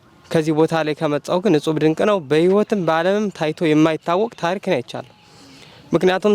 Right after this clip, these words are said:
ሰው፣ የሰው ልጅ ህይወቱ አለፈ ከተባለ በኋላ በሰማይ እንደሆን እንጂ በምድር መቼም አይተንም አናውቅም፣ በህይወቴ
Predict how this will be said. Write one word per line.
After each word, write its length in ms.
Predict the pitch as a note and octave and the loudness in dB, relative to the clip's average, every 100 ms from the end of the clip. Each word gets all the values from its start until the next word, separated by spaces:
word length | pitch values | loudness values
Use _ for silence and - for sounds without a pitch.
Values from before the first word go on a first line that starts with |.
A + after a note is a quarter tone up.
| F#3+ | 2
ሰው፣ 200 | G3 G#3+ | 0 2
የሰው 280 | G3+ F3 G#3 | 2 2 0
ልጅ 180 | G#3+ B3+ - - - - _ - - | 0 -4 -10 -20 -20 -20 _ -10 2
ህይወቱ 320 | F#3 A#3 A3+ G3+ | 4 4 2 0
አለፈ 360 | G3 G#3+ A3+ A3+ A3 | -2 0 -2 0 -2
ከተባለ 460 | A3 A3+ A3 G3+ F#3 | 0 2 2 0 0
በኋላ 320 | F#3+ A3+ C4 F4 _ _ _ _ _ _ | 0 0 0 -4 _ _ _ _ _ _
በሰማይ 520 | E3+ F#3+ G#3+ G#3 A3 C4 D#4+ E5+ - _ - | -2 0 2 0 0 -4 -10 -18 -20 _ -2
እንደሆን 340 | F#3 F#3+ G3+ | 2 4 4
እንጂ 160 | G#3 A3 | 2 0
በምድር 380 | F#3+ F#3 F#3 F#3+ | 0 2 2 2
መቼም 320 | F#3+ F3+ G3 E3+ | 2 2 2 2
አይተንም 380 | E3 G3+ F#3+ E3 | 2 0 2 0
አናውቅም፣ 400 | D3+ C#3+ D3+ D3 | 0 -2 -4 0
በህይወቴ 360 | E3+ F#3 E3+ | 2 4 2